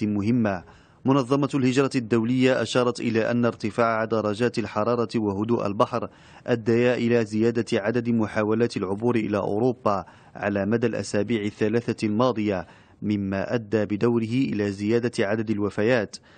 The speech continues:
المنظمة سجلت أزيد من ألفين وثمانمائة حالة وفاة منذ بداية العام الحالي، بزيادة ألف حالة وفاة مقارنة بنفس الفترة من العام الماضي. موجة الهجرة الحادة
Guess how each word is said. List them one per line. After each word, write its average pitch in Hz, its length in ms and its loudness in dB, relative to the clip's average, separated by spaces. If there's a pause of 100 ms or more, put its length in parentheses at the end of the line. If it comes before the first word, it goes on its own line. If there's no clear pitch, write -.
(360)
المنظمة 139 600 2
سجلت 131 520 0
أزيد 123 380 2
من 123 220 4 (100)
ألفين 127 460 2
وثمانمائة 113 840 2
حالة 120 460 0
وفاة 113 460 2
منذ 110 360 0
بداية 107 460 2
العام 107 320 0
الحالي، 104 500 0 (400)
بزيادة 101 500 -2 (200)
ألف 120 200 -2
حالة 120 400 0
وفاة 110 400 0
مقارنة 117 760 -2
بنفس 113 420 -2
الفترة 117 460 -4
من 113 140 0
العام 104 300 -2
الماضي. 104 520 0 (440)
موجة 101 320 -2
الهجرة 98 400 -2
الحادة 113 420 -2